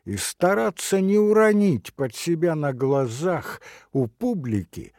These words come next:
партнершу. Шпана! Детдомовщина! Наш брат Кондрат! И никакая она не интеллигенция,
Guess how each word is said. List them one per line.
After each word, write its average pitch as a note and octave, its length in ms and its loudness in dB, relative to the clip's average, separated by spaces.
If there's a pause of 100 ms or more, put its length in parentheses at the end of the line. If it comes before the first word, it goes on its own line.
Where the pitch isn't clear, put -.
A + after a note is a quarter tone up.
(140)
партнершу. - 880 -2 (680)
Шпана! - 1040 -12 (580)
Детдомовщина! - 1600 -10 (380)
Наш G2+ 640 -10
брат F#2+ 640 -8 (220)
Кондрат! B2+ 1200 -6 (440)
И F#3 160 0
никакая F3+ 920 -4
она G#2 340 -4
не C#3 480 -4
интеллигенция, D3+ 1400 -2